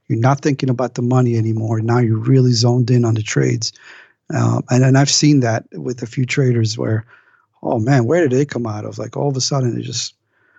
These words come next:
putting up insane numbers that, uh,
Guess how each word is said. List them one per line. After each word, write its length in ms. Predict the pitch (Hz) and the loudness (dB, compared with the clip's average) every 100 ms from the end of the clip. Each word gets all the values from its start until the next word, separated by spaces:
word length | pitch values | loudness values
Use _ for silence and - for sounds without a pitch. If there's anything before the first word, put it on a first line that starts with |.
| _ _ - - _ | _ _ -20 -20 _
putting 240 | 170 160 135 | 0 2 2
up 100 | - - - | -2 -12 -6
insane 420 | 143 - 175 143 | -4 0 2 4
numbers 540 | 131 127 110 110 - - | 4 2 0 -4 -12 -12
that, 260 | - 120 123 _ - | -10 -8 -10 _ -8
uh, 200 | 117 | -6